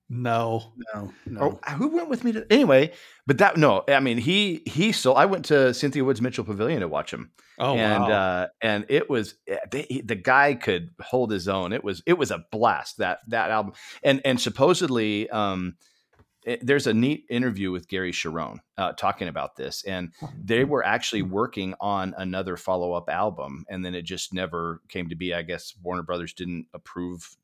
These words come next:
Speaker 3: them moving forward, and then things just changed. But,
Speaker 1: Hmm.
Speaker 3: um, and I think that's when,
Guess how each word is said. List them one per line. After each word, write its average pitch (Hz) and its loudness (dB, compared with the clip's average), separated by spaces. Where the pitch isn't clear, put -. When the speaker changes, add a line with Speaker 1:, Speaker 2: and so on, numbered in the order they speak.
Speaker 3:
them 85 -8
moving 85 -10
forward, 87 -4
and 87 -6
then 85 -8
things 85 -6
just - -14
changed. 85 -8
But, 85 -4
Speaker 1:
Hmm. 117 -2
Speaker 3:
um, 90 -4
and 104 -2
I 95 -2
think 101 -4
that's 104 -2
when, 90 -6